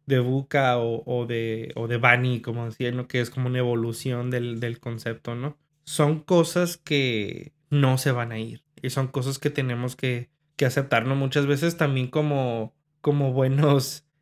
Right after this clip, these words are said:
ingenieros o como buenos project managers decimos, "Bueno, ¿cuál es la solución?". Y buscamos ese camino lineal hacia resolver el problema y, y buscar que no vuelva a suceder, ¿no? En este caso es muy distinto, ¿no? Es un, son cosas que van a seguir sucediendo una y otra vez.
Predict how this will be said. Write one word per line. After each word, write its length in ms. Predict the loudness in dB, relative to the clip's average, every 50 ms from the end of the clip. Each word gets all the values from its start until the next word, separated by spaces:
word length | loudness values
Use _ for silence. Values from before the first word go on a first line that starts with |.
| _ _
ingenieros 680 | 2 2 2 6 6 8 8 8 6 6 6 6 6
o 80 | 4 2
como 220 | 2 2 2 2
buenos 260 | 2 2 2 2 0 0
project 320 | 2 2 2 2 2 2
managers 480 | 2 2 2 2 2 2 2 2 0 0
decimos, 260 | -2 -2 -2 0 0
"Bueno, 220 | 2 0 0 0
¿cuál 180 | 2 2 4 4
es 80 | 4
la 120 | 4 2 2
solución?". 500 | 2 0 0 0 0 0 0 2 2 2
Y 60 | 0
buscamos 580 | 0 -2 -4 -2 -2 0 0 0 0 0 0 0
ese 240 | -2 -2 -2 -4
camino 400 | -4 -2 -2 -2 -2 -2 -2 -2
lineal 580 | -2 -2 -2 -2 0 0 0 0 0 0 -2 -2 -2
hacia 480 | -4 -4 -4 -4 -2 -2 -4 -6 -10 _ _ _ _ _ _
resolver 520 | 2 2 2 2 4 2 0 2 2 0 0
el 160 | 0 0 0
problema 680 | 0 0 0 2 4 4 4 4 4 2 2 2 2 2
y, 160 | 0 -2 -2
y 180 | -2 -2 -2
buscar 400 | 0 0 -2 -2 0 0 -2 0
que 100 | 0 0
no 140 | 0 2 2
vuelva 220 | 0 0 0 -2 -2
a 20 |
suceder, 480 | -2 -4 -4 -2 -2 -4 -2 -4 -4 -2
¿no? 100 | -2 -2
En 140 | -2 -2
este 260 | -4 -4 -2 -4 -4 0
caso 240 | 0 -2 -2 -2
es 80 | -4 -2
muy 220 | -2 -2 -2 -2
distinto, 580 | -2 -4 -6 -8 -6 -6 -6 -6 -6 -8 -10 -10
¿no? 180 | -8 -8 -6 -6
Es 160 | -8 -6 -6
un, 220 | -6 -6 -6 -8 -10 _ _ _ _
son 280 | -4 0 0 2 2 2
cosas 340 | 2 4 4 4 2 2
que 120 | 2 2 4
van 240 | 4 4 4 4 2
a 60 | 0
seguir 300 | 0 -2 -2 -2 -2 -4
sucediendo 680 | -4 -4 -2 0 0 2 2 0 0 0 0 0 0
una 320 | 0 0 -2 0 0 0 0
y 60 | -2
otra 220 | -2 -2 0 0
vez. 320 | 2 2 0 0 -4 -8